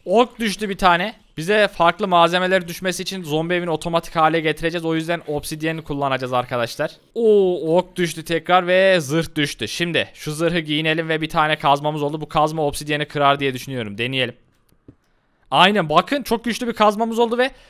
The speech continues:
bir vuruşta kırıyor. O yüzden artık obsidiyenle sistem yapacağız. Şu zombilerin kapısını bir kapatalım, dışarı çıkamasınlar.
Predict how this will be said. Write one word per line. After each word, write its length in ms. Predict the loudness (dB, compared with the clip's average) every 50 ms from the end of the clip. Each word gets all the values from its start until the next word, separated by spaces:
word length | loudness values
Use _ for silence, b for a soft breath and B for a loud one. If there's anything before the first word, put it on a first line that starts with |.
| b b
bir 100 | -8 -6
vuruşta 360 | -4 -2 -2 0 2 2 2
kırıyor. 260 | 2 2 0 2 2 2
O 80 | 2
yüzden 220 | 2 0 0 0 2
artık 300 | 2 0 0 -2 -4 -2
obsidiyenle 520 | -2 -2 -2 -4 -6 -6 -4 -4 -4 -4
sistem 340 | -6 -8 -8 -6 -6 -2 0
yapacağız. 320 | 0 0 0 0 -4 -6
Şu 120 | -6 -4 -2
zombilerin 440 | -2 0 0 0 -2 -2 -2 -4
kapısını 420 | -4 -2 -4 -4 -4 -4 -6 -6 -6
bir 60 | -4
kapatalım, 460 | -2 -2 0 0 0 0 -2 -2 -4
dışarı 260 | -2 0 0 0 0
çıkamasınlar. 600 | 0 0 0 2 4 2 2 0 -2 -6 -6 -8